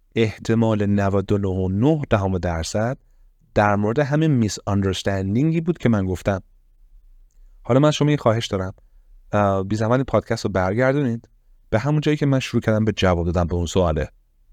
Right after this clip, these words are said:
یادتون میاد سوال چی بود که دیگه؟ How do you think technology has changed the way we communicate?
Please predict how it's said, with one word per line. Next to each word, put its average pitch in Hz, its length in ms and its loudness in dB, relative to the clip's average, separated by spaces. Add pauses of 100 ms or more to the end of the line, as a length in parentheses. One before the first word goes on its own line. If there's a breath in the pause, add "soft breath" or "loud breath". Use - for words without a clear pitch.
(640)
یادتون 104 240 2
میاد 131 120 2
سوال 95 180 2
چی 95 140 -2
بود 92 120 -4
که 95 100 0
دیگه؟ 92 260 -4 (460)
How 104 180 2
do 101 60 -2
you 101 160 0
think 107 480 0
technology 104 480 0
has 98 140 -4
changed 110 340 -2
the 101 120 0
way 107 300 0
we 107 60 0 (100)
communicate? 104 580 0